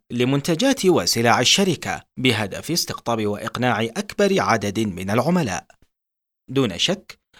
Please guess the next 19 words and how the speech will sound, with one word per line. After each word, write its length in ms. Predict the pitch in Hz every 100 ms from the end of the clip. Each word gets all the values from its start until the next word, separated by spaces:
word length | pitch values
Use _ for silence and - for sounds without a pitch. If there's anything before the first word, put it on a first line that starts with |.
| _
يمثل 440 | 190 254 311 226 214
مندوب 440 | 196 95 113 135
المبيعات 580 | 123 117 117 117 196 220
حلقة 540 | - 107 98 - 101
الوصل 340 | 104 123 - 127
الرئيسية 720 | 107 101 120 - 247 - - _ _ -
بين 160 | 113 101
الشركة 680 | 92 185 190 - 147 135
والعملاء، 580 | 110 131 165 135 98 - - _ - _ -
كونه 320 | 107 107 101
المسؤول 580 | 113 107 - 208 151 90
عن 320 | - 98 120
استقطاب 580 | 135 - 180 - 262 220
وإقناع 640 | 165 139 123 117 120 110
وتوصيل 600 | 110 95 101 117 110 139
المنتجات 760 | 123 120 117 123 147 202 - -
للعملاء 840 | 131 208 190 180 165 127 98 104 -
بشكل 580 | 104 90 78 - 127 160
سليم، 420 | 190 160 87